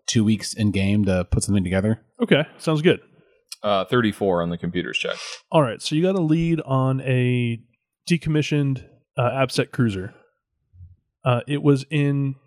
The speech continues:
Speaker 2: it says minor collision on the report, and the photo along with the entry, it sa-, has a little asterisk on it that says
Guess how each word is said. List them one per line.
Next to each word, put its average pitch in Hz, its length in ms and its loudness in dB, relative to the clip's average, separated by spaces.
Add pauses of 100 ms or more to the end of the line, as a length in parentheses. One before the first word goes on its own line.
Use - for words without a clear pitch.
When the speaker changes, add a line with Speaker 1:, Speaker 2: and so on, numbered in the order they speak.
(140)
Speaker 2:
it 160 80 0
says 139 200 4
minor 131 380 2
collision 135 540 0 (100)
on 131 240 -2
the 139 100 4
report, 139 440 -2 (380)
and 143 140 0
the 131 60 2
photo 151 500 0
along 127 240 0
with 123 120 -4
the 120 120 -2
entry, 165 480 0
it 127 280 2
sa-, - 220 -2
has 120 80 0
a 135 40 0
little 123 380 2
asterisk 120 400 -2
on 117 120 2
it 110 40 -4
that 110 80 -10
says 113 360 2